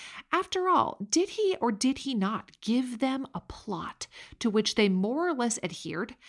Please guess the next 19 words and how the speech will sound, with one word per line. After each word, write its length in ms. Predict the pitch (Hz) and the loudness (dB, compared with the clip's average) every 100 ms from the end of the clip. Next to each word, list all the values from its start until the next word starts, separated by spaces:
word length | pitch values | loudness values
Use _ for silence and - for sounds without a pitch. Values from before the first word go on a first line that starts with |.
| - - - | -20 -12 0
and 100 | 269 | 4
a 60 | 277 | 4
galaxy 720 | - 330 381 403 392 - 349 | 2 4 6 4 0 2 2
of 120 | 349 | 2
characters 580 | - 339 359 277 208 208 | 0 0 0 0 0 0
which 280 | 214 247 254 | -2 -2 0
none 320 | 247 277 302 | 2 2 0
of 140 | 320 | 0
them 180 | 269 247 - - | -2 -2 -4 -2
ever 440 | 254 262 285 269 | 0 0 -2 -2
approached 640 | 254 - - 175 175 - - - - - | -8 -10 -6 -6 -4 -6 -8 -18 -14 0
in 140 | 196 | 4
their 220 | 185 190 | 4 2
other 400 | 190 175 175 185 - - | 0 0 0 -2 -6 -4
undertakings?" 1000 | 180 170 165 202 - - - - - - _ _ _ _ - - - - | -4 -2 -6 -8 -8 -12 -4 0 0 0 _ _ _ _ -20 -16 -12 -2
And 140 | 220 | 0
Hammerstein 640 | 233 247 302 - 294 269 226 - - | 0 -2 -4 -2 -2 -4 -8 -14 -10
wrote 380 | 165 190 247 190 | 0 2 2 6
back 500 | 202 269 - - | 6 6 2 -10